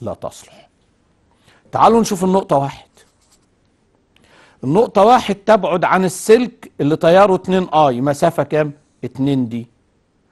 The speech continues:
اللي تياره كام؟ اتنين اي، يبقى اتنين اي على اتنين دي. ده اتكلمت على السلك ايه؟ الاسود ده. ها؟ نيجي للسلك التاني، تياره كام؟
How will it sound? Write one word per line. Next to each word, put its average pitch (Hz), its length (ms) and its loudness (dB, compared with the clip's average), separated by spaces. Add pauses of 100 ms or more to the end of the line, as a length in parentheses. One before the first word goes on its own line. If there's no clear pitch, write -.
(680)
اللي 131 200 -2
تياره 156 300 0
كام؟ 202 260 -2 (580)
اتنين 131 340 -6
اي، 123 160 -10 (240)
يبقى 117 260 -10
اتنين 143 500 -8
اي 131 220 -6 (400)
على 147 360 -8
اتنين 123 540 -10
دي. 117 180 -14 (280)
ده 113 120 -8
اتكلمت 120 500 -10
على 110 180 -10
السلك 123 380 -14
ايه؟ 127 220 -8 (440)
الاسود 117 520 -12 (320)
ده. 110 220 -10 (1800)
ها؟ 123 180 -10 (960)
نيجي 143 180 -4
للسلك 147 420 -4
التاني، 160 480 0 (320)
تياره 185 440 4
كام؟ 160 360 0